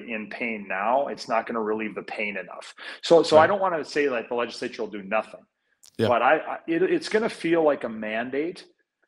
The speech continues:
Speaker 1: that, you know, if it does well, that the people probably liked Measure four in concept,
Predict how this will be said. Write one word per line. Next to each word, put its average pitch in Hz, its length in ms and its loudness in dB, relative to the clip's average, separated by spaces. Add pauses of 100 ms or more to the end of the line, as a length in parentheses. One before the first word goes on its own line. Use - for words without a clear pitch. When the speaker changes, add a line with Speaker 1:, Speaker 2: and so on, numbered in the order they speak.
(140)
Speaker 1:
that, 117 320 0
you 135 80 0
know, 117 180 2
if 110 140 -4
it 120 80 -4
does 127 220 2
well, 107 580 -2 (420)
that 117 320 0 (260)
the 127 80 -8
people 240 380 0
probably 160 1040 2 (140)
liked 135 500 0
Measure 190 320 0
four 151 420 0
in 127 160 -6
concept, 139 760 -2